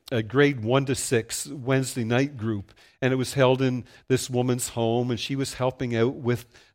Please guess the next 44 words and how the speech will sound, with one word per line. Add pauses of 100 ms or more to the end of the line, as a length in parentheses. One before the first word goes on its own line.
the,
teaching
the
kids. (200)
So
her
five-year-old
son
was
there, (280)
and
he
was
the
smartest
little
guy,
but (340)
he
was
mischievous
too, (180)
and
he
was
getting
into
trouble
one
night, (340)
and
I
just
said,
"Look,
Adam,
like,
you're
not
supposed
to
be
doing
that."